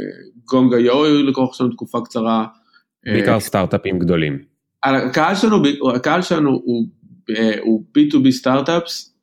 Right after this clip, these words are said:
Speaker 1: אה, סטארט-אפים של בי טו בי, וחברות טכנולוגיה מבוססות כאלה.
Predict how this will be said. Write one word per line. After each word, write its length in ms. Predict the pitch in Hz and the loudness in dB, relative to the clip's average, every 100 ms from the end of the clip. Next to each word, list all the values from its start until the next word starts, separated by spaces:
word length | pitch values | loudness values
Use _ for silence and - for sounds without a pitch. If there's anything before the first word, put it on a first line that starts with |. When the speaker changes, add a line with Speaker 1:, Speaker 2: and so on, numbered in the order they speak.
| - | -4
Speaker 1:
אה, 640 | 117 117 117 123 123 117 | -2 0 -2 -2 -4 -8
סטארט-אפים 480 | 120 135 135 127 117 | -4 0 2 2 2
של 160 | 123 120 | 0 0
בי 140 | 127 | 0
טו 100 | 127 | 2
בי, 340 | 135 165 185 - _ _ 120 | 2 2 0 -6 _ _ -6
וחברות 380 | 120 120 123 127 | -4 0 0 0
טכנולוגיה 460 | 131 120 120 117 | -2 0 2 2
מבוססות 680 | 117 107 110 - - 117 117 | 2 0 -6 -8 -4 -4 -4
כאלה. 260 | 107 98 | -8 -8